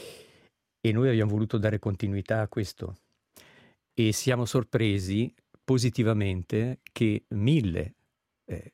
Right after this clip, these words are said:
giovani delle scuole ticinesi durante quest'anno abbiano risposto all'appello della Fondazione Spitzer e si siano messi all'opera.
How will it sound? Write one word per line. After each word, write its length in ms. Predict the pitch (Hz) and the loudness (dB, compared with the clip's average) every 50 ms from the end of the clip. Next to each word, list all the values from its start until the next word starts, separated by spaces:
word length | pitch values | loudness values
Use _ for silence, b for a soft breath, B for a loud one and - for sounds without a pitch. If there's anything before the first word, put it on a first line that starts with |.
| _ _ | _ _
giovani 600 | - 95 95 - 113 123 131 120 95 85 92 90 | -12 -8 -4 0 0 0 0 0 -2 -6 -8 -8
delle 180 | - 98 90 92 | -8 -8 -8 -8
scuole 440 | - - - 104 101 101 101 95 - | -8 -6 -4 -2 0 0 -2 -4 -6
ticinesi 680 | - 110 - - 117 104 101 101 104 104 104 120 127 - _ _ _ _ _ _ _ _ _ _ _ - - - | -8 -6 -4 -2 -2 -2 0 -2 -2 -2 -2 -4 -4 -6 _ _ _ _ _ _ _ _ _ _ _ -18 -12 -6
durante 380 | 101 101 104 107 101 90 - | -2 0 2 2 2 0 0
quest'anno 640 | 107 - 113 - - - 90 90 92 95 101 113 - b b b b b b b b b b b b b b b | -2 -2 -2 -2 -2 -2 -2 -2 -2 -2 -4 -4 -6 b b b b b b b b b b b b b b b
abbiano 340 | - 101 101 104 107 107 107 | -4 -2 0 0 0 0 0
risposto 800 | 104 104 - - - 110 90 80 - - - 104 95 107 - _ _ _ _ _ _ b b b b b b b b b b b b | 0 -2 -2 0 0 0 0 0 -2 -4 -2 -2 -2 -2 -4 _ _ _ _ _ _ b b b b b b b b b b b b
all'appello 640 | - - 95 101 - _ - 107 101 101 101 101 107 | -4 -2 0 0 0 _ 0 2 2 2 2 0 0
della 160 | 101 95 95 | 0 0 0
Fondazione 500 | - - 98 98 95 92 - 107 101 104 | -2 -2 -4 -4 -4 -2 -2 -2 -2 -2
Spitzer 580 | 101 - - 110 95 90 - - 110 110 123 135 | -2 -2 -4 -4 -4 -4 -4 -4 -4 -4 -4 -4
e 80 | - | -4
si 120 | - - 123 | -4 -4 -4
siano 260 | - - 110 110 101 | -2 -2 -2 -2 0
messi 400 | 104 104 101 - - - 110 101 | 0 0 -2 -2 -2 -2 -2 -2
all'opera. 640 | 107 110 98 92 90 92 - - - - - - | -2 -2 -2 -2 -2 -4 -4 -8 -10 -10 -12 -14